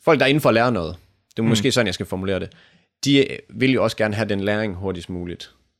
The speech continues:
Speaker 1: Sådan. Så det kan godt være, hvis man har en hobbypodcast, hvor man sniksnakker lidt, at det er okay. Men i hvert fald, når vi er i det her space, der hedder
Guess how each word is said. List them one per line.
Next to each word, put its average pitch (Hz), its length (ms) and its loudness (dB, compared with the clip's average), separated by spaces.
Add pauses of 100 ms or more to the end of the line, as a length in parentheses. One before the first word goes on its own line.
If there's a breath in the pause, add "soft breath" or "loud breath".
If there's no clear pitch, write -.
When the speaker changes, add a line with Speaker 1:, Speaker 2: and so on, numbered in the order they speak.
(440)
Speaker 1:
Sådan. 87 260 -4 (260 soft breath)
Så 110 240 2 (320)
det 127 100 0
kan 123 100 -2
godt 131 140 4
være, 120 100 4
hvis 110 160 0
man 92 140 -2
har 101 200 0
en 82 160 -6
hobbypodcast, 85 680 -6
hvor 87 100 -8
man 82 200 -6
sniksnakker 85 480 -6
lidt, 82 300 -8
at 87 160 -6
det 107 80 2
er 92 60 2
okay. 87 300 -6
Men 98 420 -6
i - 40 -16
hvert 147 180 2
fald, 127 180 0
når 104 120 -2
vi 104 120 -4
er 113 80 0
i 113 60 0
det 110 120 -6
her 107 100 -8
space, 104 400 -4
der 90 80 -8
hedder 90 300 -2